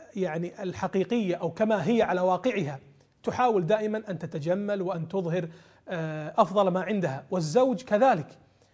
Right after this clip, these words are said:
لكن مع مرور الأيام بعد شهر، شهرين، ثلاثة، أربعة،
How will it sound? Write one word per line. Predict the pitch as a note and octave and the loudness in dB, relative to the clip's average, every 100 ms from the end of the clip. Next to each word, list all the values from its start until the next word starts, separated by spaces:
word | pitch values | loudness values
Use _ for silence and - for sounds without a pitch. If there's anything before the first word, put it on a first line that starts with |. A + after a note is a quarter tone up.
| _ _ - | _ _ 2
لكن | G3 G#3 G3+ | 2 4 6
مع | C4+ D4 | 8 8
مرور | D4 D4 D#4 | 8 8 6
الأيام | C4+ A3 F3 D#3 D#3 G3 _ _ _ _ _ _ _ _ - | 6 2 0 -2 -4 -8 _ _ _ _ _ _ _ _ -8
بعد | D#3+ E3 | -2 -2
شهر، | E3 F3+ E3 | 2 2 2
شهرين، | D#3+ E3+ D3 E3+ E3+ | 0 -4 -2 -2 -2
ثلاثة، | E3 D#3 F3 E3 E3+ | -6 -4 -2 -2 -4
أربعة، | F3+ E3 E3+ D#3+ | -4 -2 0 -2